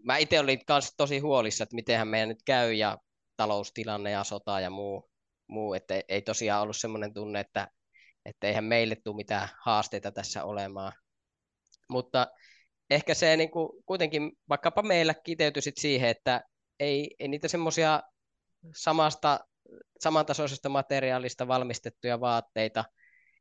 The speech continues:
niin ei niitä vastuuttomasti kukaan halvemmalla nyt, niinku, kauppaa. Et ei se oo se, se juttu, että, että asiakkaan, et sit jos haluaa ostaa halvemman neulen, niin sit joutuu tinkimään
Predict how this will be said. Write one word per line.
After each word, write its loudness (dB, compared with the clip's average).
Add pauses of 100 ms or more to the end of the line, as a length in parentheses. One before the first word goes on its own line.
niin -6
ei -2
niitä -2
vastuuttomasti -2 (140)
kukaan 0
halvemmalla -2
nyt, -10 (440)
niinku, -8
kauppaa. -8 (200)
Et -8
ei 2
se 0
oo 4
se, 0 (500)
se -4
juttu, -4
että, -8 (840)
että -6 (160)
asiakkaan, -4 (120)
et -8
sit -4
jos 0
haluaa 2
ostaa -2
halvemman -2
neulen, 0
niin -2
sit -8
joutuu -2
tinkimään -2